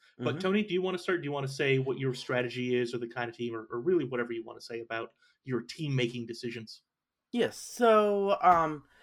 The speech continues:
Speaker 2: whenever I'm building a team, which is not frequent, uh, uh, in fact, I usually build a team ninety percent of the time for one reason, one re-, reason only, and that is tabletop R P Gs, mostly Dungeons and Dragons, but also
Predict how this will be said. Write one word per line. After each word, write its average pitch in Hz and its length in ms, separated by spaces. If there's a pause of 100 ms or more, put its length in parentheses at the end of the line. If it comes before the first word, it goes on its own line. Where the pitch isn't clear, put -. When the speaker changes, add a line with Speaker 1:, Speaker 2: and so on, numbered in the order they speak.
(200)
Speaker 2:
whenever 262 340
I'm 233 140
building 175 280
a 139 40
team, 135 360
which 123 240
is 104 360
not 175 320
frequent, 135 380 (440)
uh, - 20
uh, 110 680 (720)
in 208 120
fact, 247 300
I 190 100
usually 269 280
build 220 200
a 214 60
team 202 360 (1000)
ninety 214 340
percent 202 300
of 147 60
the 180 60
time 120 360 (140)
for 151 160
one 139 200
reason, 127 340
one 117 120
re-, 143 240
reason 127 260
only, 123 300 (300)
and 135 220
that 147 180
is 139 140
tabletop 123 720
R 110 120
P 117 140
Gs, 107 320
mostly 113 500 (120)
Dungeons 123 260
and 120 100
Dragons, 135 440
but 147 160
also 170 460